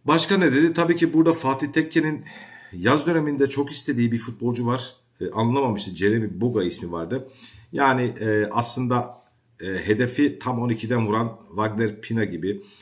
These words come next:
Batagov gibi, ki geçtiğimiz sezondan bahsediyorum. Yine, e, Olay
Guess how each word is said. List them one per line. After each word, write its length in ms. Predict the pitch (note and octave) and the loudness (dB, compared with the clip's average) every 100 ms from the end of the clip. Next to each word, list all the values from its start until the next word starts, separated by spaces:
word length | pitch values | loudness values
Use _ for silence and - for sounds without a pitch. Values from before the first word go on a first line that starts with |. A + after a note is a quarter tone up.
| _ _ | _ _
Batagov 640 | D#2 G2 B2 B2+ C#3+ A2 | -8 -6 -2 2 2 2
gibi, 340 | F2+ E2 E2+ - _ _ | -2 -4 -4 -8 _ _
ki 140 | - E2 | -18 -8
geçtiğimiz 540 | F#2+ F#2 - F2+ E2+ | -6 -6 -6 -8 -8
sezondan 680 | - - F2 E2 E2+ E2 E2 | -10 -12 -10 -10 -8 -8 -8
bahsediyorum. 600 | E2 - E2 D#2 F2+ - - - - | -10 -10 -12 -10 -8 -8 -12 -20 -4
Yine, 400 | A#2+ C#3 C#3+ - | 0 2 0 -4
e, 420 | G#2 G#2 G2+ G2+ G2+ - - | 0 2 2 0 -2 -8 0
Olay 540 | G#2 B2 C#3 G#2+ F2+ | 4 6 4 4 0